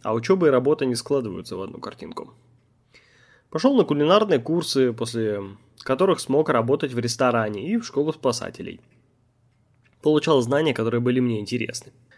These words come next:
Я сразу понял, что большой город — это не для меня. Поэтому, получив загран, сразу же начал путешествовать и последние два года провёл в постоянных разъездах. Всё началось с полосы невезения.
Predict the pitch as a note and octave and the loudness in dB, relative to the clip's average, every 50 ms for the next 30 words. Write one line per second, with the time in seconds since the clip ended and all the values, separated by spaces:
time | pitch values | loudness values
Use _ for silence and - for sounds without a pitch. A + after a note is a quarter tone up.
0 | _ - - G3 F#3+ - F#3+ F#3+ F3 D#3 D#3+ D3+ C#3 F3 E3 C3+ - - - - | _ -4 0 0 0 2 4 4 4 4 4 2 4 2 2 2 2 -2 -8 -8
1 | - A2+ G#2+ G#2 G#2 G2+ - C3 B2 A#2 A2+ C3+ D3 D3 C#3 A#2 A#2 A2 A#2 A#2 | -8 -6 -6 -4 -6 -4 -4 -4 -2 -2 2 4 4 4 4 2 0 -4 -6 -6
2 | A2 A2 A2 A2 A2+ A#2+ A#2+ B2 C3 C3 A#2+ F#2+ F2 - - _ _ _ _ _ | -4 -4 -4 -2 0 0 2 2 2 0 0 -2 -4 -10 -14 _ _ _ _ _
3 | _ _ _ _ _ _ _ _ - - C#3 E3+ F#3 G#3 G3+ G#3 G3+ F3 - B2 | _ _ _ _ _ _ _ _ -6 -2 0 2 2 4 4 4 2 2 0 -2
4 | A#2 A#2 A#2 B2 G#2+ F#2+ G#2+ G2 F#2+ G#2+ A#2 C3 D3 E3 F#3 G3+ G#3+ - - - | -2 -2 -4 -6 -6 -4 -6 -6 -4 -2 0 0 0 0 -2 -4 -8 -10 -14 -12
5 | - - - D3+ E3 F#3 F3+ F3+ F3 D3+ C3 C3+ C3+ E3 D#3+ D#3+ - C3+ C3+ B2 | -6 -2 0 2 2 2 2 2 2 2 2 2 0 -2 -6 -6 -6 -4 -4 -4
6 | A#2 A#2+ G#2+ G#2+ A2 - D#3 E3+ F3 - - A#2+ G#2 A2+ G2+ - C3+ D#3 F3 G#3 | -4 -4 -6 -6 -4 -4 -6 -6 -6 -6 -8 -4 -4 -4 -4 0 0 0 2 2
7 | F#3 C#3+ B2 A#2+ A2+ A2+ C3 D#3+ F3 F3 - G#2 G#2 G#2 A2 B2+ - - - - | 2 2 2 2 2 2 0 0 0 0 0 -2 0 -2 -4 -6 -6 -10 -20 -20
8 | _ _ _ _ - B2 A#2+ - G#2 F2+ F2 F#2+ G2 - G#2+ A2 G#2 G2+ G2 F#2 | _ _ _ _ -10 -10 -8 -6 -6 -8 -8 -10 -10 -8 -8 -6 -6 -6 -8 -8
9 | F#2 F2+ F2+ F#2 - - _ _ _ _ _ _ _ _ _ _ _ _ _ _ | -8 -8 -10 -14 -16 -16 _ _ _ _ _ _ _ _ _ _ _ _ _ _
10 | _ _ _ _ _ - - A#3+ C4+ B3+ A3+ G3+ F#3+ G3+ G3+ G3+ - - D#3+ D#3+ | _ _ _ _ _ 0 2 2 2 4 4 4 4 4 4 2 2 4 4 4
11 | D#3 - - E3 D3+ C#3+ C#3 C#3+ D3 D3 C#3 C3+ A#2+ G#2 F#2 F#2+ - - - | 4 4 0 0 2 2 2 2 2 0 2 2 0 0 0 -6 -10 -10 -12